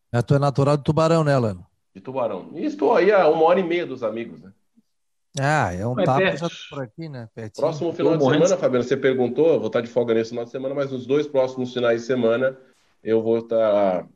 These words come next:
Speaker 2: transmitindo jogos pelo dazon, a Série C, inclusive um jogo do Criciúma contra o Volta Redonda. Não sei se vai ser nesse ou no,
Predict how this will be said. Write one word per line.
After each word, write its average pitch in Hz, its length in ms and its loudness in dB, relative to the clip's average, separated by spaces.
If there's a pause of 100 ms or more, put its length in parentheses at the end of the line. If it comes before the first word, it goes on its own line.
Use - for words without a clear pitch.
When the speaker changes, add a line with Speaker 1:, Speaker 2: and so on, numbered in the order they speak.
(140)
Speaker 2:
transmitindo 117 460 -2
jogos 110 260 2
pelo 110 180 -2
dazon, 113 380 0
a 110 60 -2
Série - 260 -8
C, 131 160 -10
inclusive 127 380 -12
um 139 80 -6
jogo 139 200 -8
do 143 80 -8
Criciúma 139 560 -8
contra 104 260 -14
o - 20 -12
Volta 113 260 -2
Redonda. 117 520 -6 (460)
Não 101 80 -16
sei 120 120 -14
se - 80 -20
vai 113 100 -8
ser 110 140 -12
nesse 104 340 -10
ou 95 60 -10
no, 82 200 -16